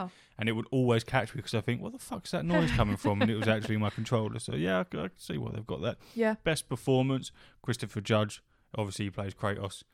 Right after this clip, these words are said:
Speaker 1: Nice.
Speaker 2: Fantastic voice actor. Really fuck it. He deserved that one hundred percent. No one else on the list comes close. Um, games for Impact,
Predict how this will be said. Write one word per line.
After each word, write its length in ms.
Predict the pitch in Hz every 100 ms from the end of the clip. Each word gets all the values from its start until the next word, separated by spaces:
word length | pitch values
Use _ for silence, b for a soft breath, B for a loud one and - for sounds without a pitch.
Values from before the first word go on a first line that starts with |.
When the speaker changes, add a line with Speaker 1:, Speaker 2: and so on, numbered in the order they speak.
| _
Speaker 1:
Nice. 140 | 151 -
Speaker 2:
Fantastic 800 | 113 101 - 107 - - 107
voice 280 | 113 104 -
actor. 280 | 107 - 107
Really 420 | 101 110 113 101
fuck 260 | 98 104 -
it. 60 | -
He 120 | 110 - 151 -
deserved 420 | 117 117 110 104
that 180 | 104 107
one 100 | 104
hundred 300 | 113 101 98
percent. 240 | 104 101 B B B
No 140 | 127
one 140 | 110 101
else 220 | 92 -
on 100 | 101
the 60 | 98
list 220 | 98 -
comes 200 | 101 98
close. 440 | - 98 101 - - B B B B -
Um, 380 | 110 107 104 - - _ _ _ _ -
games 320 | 143 135 131
for 140 | -
Impact, 640 | 127 131 127 147 143 - -